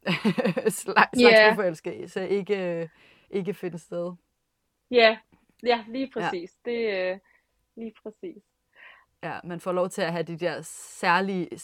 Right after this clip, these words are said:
Speaker 1: den, den særlige stemning, øh, tit, ikke?
Speaker 2: Ja, og det, og det tror jeg også, altså, er, netop er sundt ved,
Speaker 1: Mm.
Speaker 2: ved et forhold. Det, øhm,
Speaker 1: Ja.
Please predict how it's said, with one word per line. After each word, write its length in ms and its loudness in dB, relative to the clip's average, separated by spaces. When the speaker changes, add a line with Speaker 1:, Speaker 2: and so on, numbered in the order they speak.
Speaker 1:
den, 300 -6
den 160 -2
særlige 420 2
stemning, 600 -4
øh, 140 -6
tit, 360 -10
ikke? 120 -8
Speaker 2:
Ja, 320 0
og 140 -4
det, 640 -2
og 60 -6
det 100 -4
tror 180 0
jeg 100 4
også, 200 -6
altså, 200 -6
er, 260 -6
netop 340 -6
er 140 -6
sundt 460 -8
ved, 640 -4
Speaker 1:
Mm. 380 -8
Speaker 2:
ved 100 -2
et 140 -8
forhold. 460 0
Det, 360 0
øhm, 240 -10
Speaker 1:
Ja. 140 0